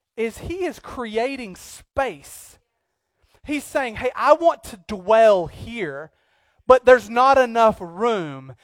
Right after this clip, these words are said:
Would you mind creating space for me to be here?" And we, if we would look at it in the positive and realize what God wants us to receive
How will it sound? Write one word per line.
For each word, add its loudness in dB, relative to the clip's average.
Would -6
you -6
mind -2
creating -6
space -10
for -10
me -12
to -12
be -14
here?" -18
And -6
we, -2
if -2
we -2
would -4
look -4
at 0
it -2
in -8
the -2
positive -2
and -12
realize 0
what -4
God 2
wants -4
us -2
to -14
receive -10